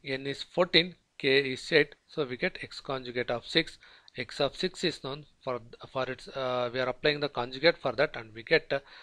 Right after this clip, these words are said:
uh, the value, the, this go, this is what the value we are going to get. So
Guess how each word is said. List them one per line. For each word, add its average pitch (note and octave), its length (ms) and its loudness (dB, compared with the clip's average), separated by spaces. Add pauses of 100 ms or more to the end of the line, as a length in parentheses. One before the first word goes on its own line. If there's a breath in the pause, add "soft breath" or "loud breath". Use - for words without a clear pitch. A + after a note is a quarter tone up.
(680 loud breath)
uh, C3+ 380 6 (160)
the C#3 300 4
value, D3+ 440 4 (520 soft breath)
the, B2+ 360 -2 (480)
this D3 200 -4
go, C#3+ 200 -2
this C3+ 180 -6
is - 60 -12
what B2+ 160 0
the C3 80 0
value A2+ 360 -2
we A2 80 -6
are G2+ 120 -6
going G2+ 240 -14
to - 80 -18
get. - 220 -16 (880 soft breath)
So A3+ 360 6